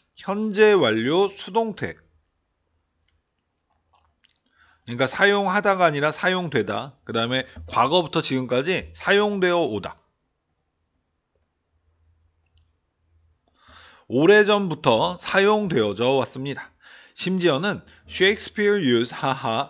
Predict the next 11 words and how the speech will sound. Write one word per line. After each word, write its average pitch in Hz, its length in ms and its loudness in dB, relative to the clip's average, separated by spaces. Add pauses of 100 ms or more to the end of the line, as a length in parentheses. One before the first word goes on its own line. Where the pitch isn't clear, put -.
(100)
in 127 200 -4
his 101 240 -8
works. 113 440 -4 (440)
그의 135 380 6
작품 170 640 -6
속에서, 180 640 -2
이럴 110 180 -4
때는 120 180 -6
작품, 175 680 -6 (1600)
하하를 190 720 2
사용했습니다. 185 1080 -2